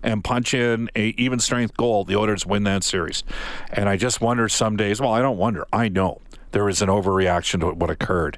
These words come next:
uh, that year. And it's, I'm, I'm really, I'm not one of these guys, Dave. Here's the thing. Um,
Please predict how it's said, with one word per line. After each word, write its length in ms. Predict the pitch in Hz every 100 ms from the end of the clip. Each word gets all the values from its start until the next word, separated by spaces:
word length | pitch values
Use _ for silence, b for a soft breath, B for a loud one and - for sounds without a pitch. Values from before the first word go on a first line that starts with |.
| B B B
uh, 240 | - 98 85
that 200 | 92 92
year. 140 | 90
And 80 | 87
it's, 140 | 90 -
I'm, 240 | 107 123 -
I'm 220 | 131 139
really, 260 | 165 143 - -
I'm 160 | 135 180
not 180 | 202
one 120 | 185 180
of 80 |
these 200 | 165 139
guys, 320 | - 127 127 117
Dave. 320 | 123 120 - -
Here's 220 | 120 139
the 80 | 120
thing. 260 | - 95 80 - B B B B B -
Um, 440 | 104 101 98 101